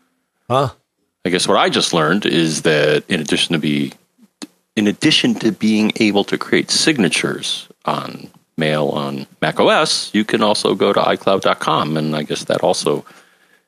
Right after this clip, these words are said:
Speaker 2: is another vector you could use to inspect your signatures, right?
Speaker 1: Uh, you can't see them on i cloud dot com, can you? Are they,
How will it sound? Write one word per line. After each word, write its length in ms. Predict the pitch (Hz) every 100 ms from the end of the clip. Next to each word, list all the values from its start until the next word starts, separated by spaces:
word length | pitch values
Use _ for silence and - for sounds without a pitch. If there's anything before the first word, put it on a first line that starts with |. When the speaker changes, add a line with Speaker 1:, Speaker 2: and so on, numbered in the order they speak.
| _ _ _ _
Speaker 2:
is 100 | 104
another 240 | 104 120 104
vector 360 | 117 110 95 80
you 120 | -
could 220 | - -
use 200 | 76 -
to 120 | -
inspect 300 | 73 - - -
your 60 |
signatures, 600 | - - - - - - - _
right? 180 | - 185 -
Speaker 1:
Uh, 440 | 135 143 147 151 151
you 140 | 160
can't 380 | - 233 214 -
see 300 | - 196 190
them 160 | 151 113
on 120 | 104
i 120 | 101
cloud 260 | - 92 85
dot 220 | 87 -
com, 320 | - 104 107
can 300 | - 123 160
you? 340 | 226 381 403 -
Are 100 | 147
they, 220 | 156 180